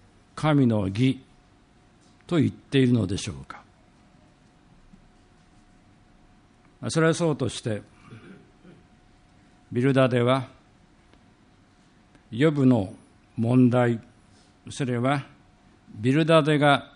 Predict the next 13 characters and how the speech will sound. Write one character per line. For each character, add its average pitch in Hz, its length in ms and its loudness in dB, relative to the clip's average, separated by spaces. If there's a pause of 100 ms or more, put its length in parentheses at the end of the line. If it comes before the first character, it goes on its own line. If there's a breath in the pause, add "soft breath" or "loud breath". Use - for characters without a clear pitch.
(400)
持 143 180 2
っ - 20 -4
て 143 220 -4
い 117 140 0
る 98 200 -6 (160)
確 - 260 -8
信 139 440 4
に 135 280 0 (240)
反 202 380 0
し - 120 -6
て 127 120 -6
い 104 160 0
る。 87 160 -8